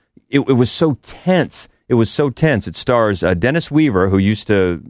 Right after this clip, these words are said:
his main claim to fame was the old T V show McCloud. And, uh, he's a traveling salesman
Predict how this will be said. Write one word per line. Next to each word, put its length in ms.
his 220
main 280
claim 200
to 60
fame 280
was 120
the 100
old 180
T 100
V 140
show 160
McCloud. 600
And, 380
uh, 260
he's 260
a 160
traveling 420
salesman 600